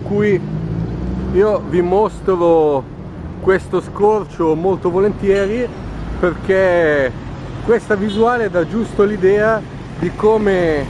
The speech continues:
viene sviluppata la città, di quelle sono le emozioni che si provano arrivando fino qua. Cerco di tenere la mia macchina fotografica il più salda possibile.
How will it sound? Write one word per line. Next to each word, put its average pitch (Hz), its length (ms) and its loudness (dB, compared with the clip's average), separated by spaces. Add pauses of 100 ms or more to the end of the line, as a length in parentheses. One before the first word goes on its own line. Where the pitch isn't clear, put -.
(760)
viene 202 280 4
sviluppata 196 720 0
la 214 140 0
città, 202 560 0
di 156 160 -6
quelle 185 220 -2
sono 170 760 2 (520)
le 156 100 0
emozioni 170 1120 2 (100)
che 151 100 -2
si 156 160 -2
provano 170 460 0
arrivando 160 560 -2
fino 196 160 -2
qua. 196 240 0
Cerco 156 320 -6
di 151 180 -6
tenere 160 540 0 (640)
la 143 140 2
mia 147 440 2
macchina 151 320 -2
fotografica 151 800 0
il 135 160 0
più 143 120 -4
salda 165 320 0
possibile. 226 640 0